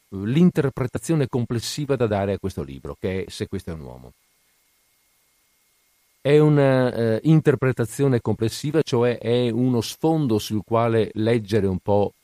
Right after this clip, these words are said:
tutta la storia, m-, ma è anche una tagliente lettura dei comportamenti umani.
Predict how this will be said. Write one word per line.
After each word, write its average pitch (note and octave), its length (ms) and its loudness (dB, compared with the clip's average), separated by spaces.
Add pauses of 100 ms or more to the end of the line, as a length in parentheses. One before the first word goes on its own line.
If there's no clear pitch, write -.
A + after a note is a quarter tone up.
(280)
tutta A2+ 340 -4
la F#2+ 100 -4
storia, F#2 600 -4 (1600)
m-, B2+ 80 -12
ma C#3 340 0
è D#3+ 80 4
anche E3+ 460 0
una B2 540 0 (560)
tagliente C#3+ 600 -2
lettura G#2 600 -4
dei G#2 220 -2
comportamenti G#2 760 -2
umani. C#2+ 440 -8